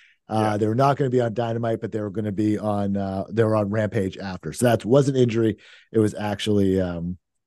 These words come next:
Speaker 1: uh, visa issues and, and all that. I remember that. Um, but interesting. All these people having visa issues at the very first of the year. We talked about this a little bit in, in January and then also with, uh, with A E W in February as well. Interesting.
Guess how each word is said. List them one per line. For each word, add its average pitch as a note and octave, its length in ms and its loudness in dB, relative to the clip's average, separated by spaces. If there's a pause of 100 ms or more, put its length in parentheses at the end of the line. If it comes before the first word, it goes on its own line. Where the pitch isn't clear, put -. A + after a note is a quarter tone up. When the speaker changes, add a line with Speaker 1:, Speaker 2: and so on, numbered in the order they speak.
Speaker 1:
uh, F2 400 -2
visa G2+ 320 4
issues D2 480 -6
and, E2+ 340 0
and E2 240 -2
all E2+ 140 -2
that. E2 140 -6
I D2+ 60 -8
remember E2 280 -4
that. D#2 220 -6 (440)
Um, G#2+ 600 4 (540)
but D#3 100 6
interesting. D3+ 320 4
All C3 100 4
these E3 140 4
people E3+ 240 4
having A#2+ 180 2
visa C3 260 4
issues F2+ 300 -6
at F#2 80 -6
the F2+ 80 -10
very G#2+ 220 2
first A2 380 0
of G#2 140 0
the G2 80 0
year. G#2 360 2
We A2 120 2
talked A#2+ 260 2
about A2+ 180 2
this - 40 -6
a A#2 40 -4
little A2+ 160 2
bit G#2+ 160 0
in, G2 140 -10
in G2+ 180 -4
January G#2+ 400 -2
and F#2+ 100 -4
then F#2+ 160 -4
also F#2+ 460 -4 (460)
with, G#2 180 4
uh, F#2+ 160 2
with G2 140 2
A F#2+ 40 -4
E G2+ 140 2
W F#2 260 -2
in E2+ 60 -8
February F2 380 -4
as D2+ 100 -10
well. F2 280 -2
Interesting. E2+ 440 -4